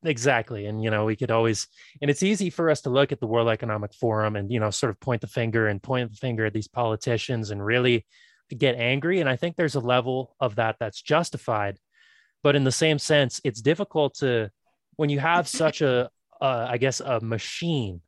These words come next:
that is the World Economic Forum, right? And you have this huge system that's in play. There's, there's not a lot that we can necessarily do to snap our fingers and change the system in itself. So i-, in a way, when we focus everything on that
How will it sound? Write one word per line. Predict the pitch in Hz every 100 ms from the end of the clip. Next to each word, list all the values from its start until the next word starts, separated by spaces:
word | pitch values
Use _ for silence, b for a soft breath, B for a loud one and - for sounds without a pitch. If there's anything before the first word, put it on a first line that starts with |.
| _
that | 123 110
is | 120 131
the | 110 101
World | 101 98
Economic | 98 104 92 92 95
Forum, | - 107 92 92
right? | 101 123
And | 110
you | 107
have | - 156 160 120
this | 117 -
huge | - - 185 185 160
system | - 151 - 127
that's | 113 110 -
in | 104
play. | 127 127 110 - b b b _
There's, | 139 135 - -
there's | 156
not | 139 151 226
a | 269
lot | 135 127 143 156 - _ 135
that | 139 131
we | 135 135
can | - 139 113
necessarily | 113 120 131 - 139 135 123 113
do | 107 113 117
to |
snap | 101 120 117
our | - 104
fingers | - 123 113 107 131
and | 104
change | - - 143 139 123
the | 113
system | - 131 117 123 107 104 b b b _
in | 143
itself. | 110 - 185 156 110
So | 143 139
i-, | 151 143 147 139 _
in | 175
a | 165
way, | 139 190
when | 220 165
we | 151
focus | 143 170 160 151 120 -
everything | 147 151 170 - 139 127
on | - 131 135
that | 117 110